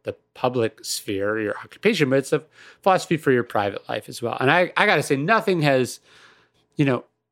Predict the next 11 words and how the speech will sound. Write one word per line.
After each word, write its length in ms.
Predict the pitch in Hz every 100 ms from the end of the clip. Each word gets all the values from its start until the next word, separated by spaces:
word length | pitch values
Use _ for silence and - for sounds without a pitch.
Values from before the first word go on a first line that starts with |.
| _ -
challenged 840 | - 160 165 175 180 180 151 -
me 240 | 127 120 110
philosophically 1120 | - 110 107 - 101 101 120 - 117 113 117
quite 340 | - 135 139
like 360 | 131 131 131 -
having 460 | - 110 110 120 117
kids, 460 | - 120 165 151
being 380 | - 117 107 104
married, 440 | 104 107 131 151 -
trying 420 | 120 120 127 127
to 340 | 131 123 120